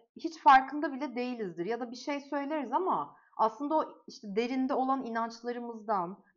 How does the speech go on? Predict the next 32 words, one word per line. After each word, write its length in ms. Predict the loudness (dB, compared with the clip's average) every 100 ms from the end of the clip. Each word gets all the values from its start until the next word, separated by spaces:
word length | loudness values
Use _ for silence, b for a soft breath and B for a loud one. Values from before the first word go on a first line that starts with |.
| _
ya 100 | -2
da 100 | 0
kararlarımızdan 1040 | 0 4 8 8 6 0 -2 -6 -2 0 0
ya 140 | -2
da 40 | 2
yargılarımızdan, 1040 | 6 8 6 2 -4 -4 -6 -2 -2 -2
hani 360 | -4 -6 -8 b b b
neyse 400 | 2 2 2 4
artık 480 | 6 6 2 -6 4
o, 240 | 4 4
böyle 200 | 2 0
otomatik 520 | 0 -2 -2 -2 -4
pilotta 360 | -2 -2 0 -4
gibi, 200 | -4 -2
hani 300 | -2 -4 -4
böyle 180 | -4 0
robot 380 | 2 2 -2 -4
gibi 140 | -10
falan 480 | -2 2 2 0 -2
cevap 380 | 2 4 4 2
veririz, 540 | 0 0 -4 -10 -2
davranırız. 680 | 6 6 6 -2 -4 -6 -10 -16 _ b b b
Ben 120 | 4 4 4
öyle 220 | 2 2
değil 340 | 2 2 0 2
de, 240 | 2 2
hatta 340 | 2 4 8 8
geri, 400 | 6 0 2 2
Access'in 460 | 2 -2 -14 -12
kurucusu 400 | -12 -12 -12 -18
şey 320 | -10 -6 -4
der, 200 | 0 -2